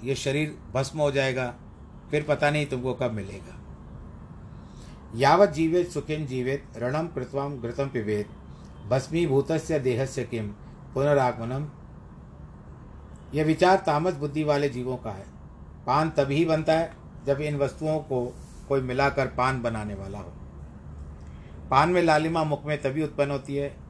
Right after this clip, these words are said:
जब कोई उससे चबाएगा, अर्थात चेतन शक्ति के अभाव में न तो पान बन सकता है, न उसके मुख में लालिमा आ सकती है।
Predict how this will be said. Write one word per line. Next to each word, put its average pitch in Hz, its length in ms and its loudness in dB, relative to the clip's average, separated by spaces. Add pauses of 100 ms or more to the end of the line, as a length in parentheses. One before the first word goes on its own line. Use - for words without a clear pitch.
(140)
जब 135 160 -4
कोई 135 200 0
उससे 123 240 -6
चबाएगा, 113 580 0 (340)
अर्थात 135 400 0
चेतन 135 300 2
शक्ति 127 360 -4
के 131 120 -2
अभाव 117 360 -2
में 127 260 -4 (460)
न 117 60 -4
तो 123 120 0
पान 127 320 0 (140)
बन 131 160 2
सकता 143 340 0
है, 139 280 0 (380)
न 147 320 0
उसके 131 340 -2
मुख 123 260 -2
में 127 140 -2
लालिमा 113 420 0
आ 101 100 -2
सकती - 380 -12
है। 95 120 -12